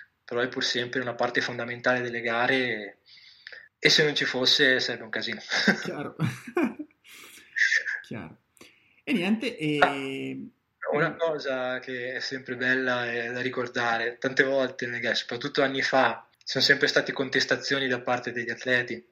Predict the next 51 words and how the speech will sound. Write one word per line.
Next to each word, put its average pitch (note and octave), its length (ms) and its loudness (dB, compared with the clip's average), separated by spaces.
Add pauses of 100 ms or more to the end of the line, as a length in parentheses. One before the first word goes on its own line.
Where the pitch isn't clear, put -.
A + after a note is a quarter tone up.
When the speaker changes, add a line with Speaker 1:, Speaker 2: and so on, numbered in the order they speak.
(180)
Speaker 1:
"Ah, C3 240 4
il B2+ 80 2
giudice A#2+ 340 -6
di D3 120 -6
merda, C#3 1120 0
poi C3 100 -8
ti C3+ 80 -4
dato C#3 240 -4
i C3 80 -4
punteggi C3+ 420 -6
che - 80 0
fanno C#3+ 260 -6
schifo, C#3 600 -2
di C3+ 120 -8
qua, C3+ 240 -2
di B2+ 80 -6
là, C3 120 0
di B2+ 100 -8
su - 140 -4
e A#2+ 40 0
di F3+ 100 -2
giù." - 140 -12 (920)
Andate D3+ 320 4
poi D#3 200 6
a D3 60 4
chiedere C#3 720 4
a B2 140 2
chi C#3 480 -4
tra C3+ 160 2
gli C3 100 2
atleti C3+ 720 4
ha - 80 -4
fatto B2+ 320 -4
il B2 60 -6
giudice B2+ 560 -8 (200)
qualche B2+ 300 -2
gara, A#2+ 420 0 (240)
poi A#2+ 140 -2
come, B2+ 260 -12
come F3 340 6
la, D#3+ 180 6
ha D3 220 4
cambiato C#3+ 500 4
subito C3+ 420 -8
idea B2 340 -2
su - 160 -14
come - 140 -6
Speaker 2:
Mm. C#3+ 40 -2
Speaker 1:
funzionano B2 420 -8
le A#2 120 -6
cose. A2 300 -8